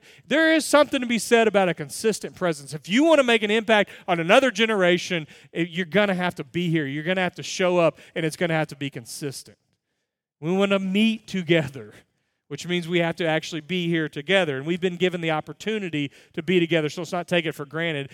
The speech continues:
And the other thing, show up and reach out. So don't just come and then punch your attendance card and then you're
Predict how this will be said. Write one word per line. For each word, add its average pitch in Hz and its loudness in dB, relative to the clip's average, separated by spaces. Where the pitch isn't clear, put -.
And 170 -4
the 175 6
other 277 8
thing, 175 2
show 269 6
up 190 4
and 220 -2
reach 247 2
out. 269 2
So 226 4
don't 277 6
just 269 -2
come 233 2
and 196 -2
then 190 -2
punch 208 -2
your 196 -2
attendance 214 -4
card 180 0
and 175 -6
then 170 -6
you're 160 -4